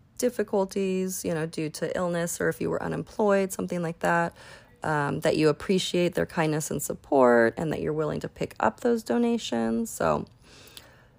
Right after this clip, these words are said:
some people got angry, I heard, <laughs> 'cause they thought they were taking advantage of people, but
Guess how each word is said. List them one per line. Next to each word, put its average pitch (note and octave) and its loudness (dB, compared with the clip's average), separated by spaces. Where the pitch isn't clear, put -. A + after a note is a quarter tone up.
some G#3+ 4
people A3 4
got G3 8
angry, C#3+ 4
I - 4
heard, - 4
<laughs> G#3+ 4
'cause G3 0
they E3+ 6
thought D3 4
they D3 4
were C#3+ 4
taking C#3+ -2
advantage C4+ 4
of A#3+ -2
people, A#3+ 6
but E3+ 6